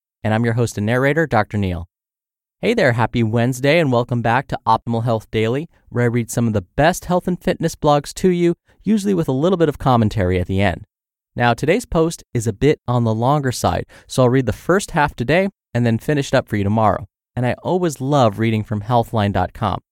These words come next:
That's because they back up whatever they say with actual research. Oh, and it's Wednesday, it's the middle of the week. And well, if you're in the U S, it may not feel quite like the middle of the week because we had that holiday on Monday. But either way,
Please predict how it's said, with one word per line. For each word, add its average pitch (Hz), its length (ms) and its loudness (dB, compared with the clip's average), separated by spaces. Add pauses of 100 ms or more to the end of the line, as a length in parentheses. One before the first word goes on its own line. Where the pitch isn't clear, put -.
(220)
That's 123 180 -2
because 110 380 -4
they 87 140 -6
back 117 400 -2
up 139 180 -2
whatever 107 340 -2
they 143 160 -2
say 160 380 -2 (300)
with 113 260 -4
actual 110 480 -2
research. - 560 -4 (720)
Oh, 165 240 2
and 170 240 0
it's 135 180 -2
Wednesday, 147 680 0
it's - 140 -6
the - 100 -4
middle 135 300 2
of 135 100 -4
the 135 100 -2
week. 135 320 0 (300)
And 262 80 -2
well, 190 160 2
if 156 100 -6
you're 139 80 0
in 120 80 2
the 113 60 2
U 117 240 2
S, 110 180 0
it - 80 -8
may 135 240 0
not 113 180 -2
feel 113 280 0
quite - 360 -4
like 123 220 0
the 107 80 -2
middle 98 240 0
of 90 80 -4
the 90 80 -6
week 95 300 -2
because - 320 -6
we 92 60 -6
had 95 200 -4
that - 140 -8
holiday 123 480 2
on 92 160 -4
Monday. 131 400 2 (520)
But - 200 -4
either 208 280 2
way, 143 260 2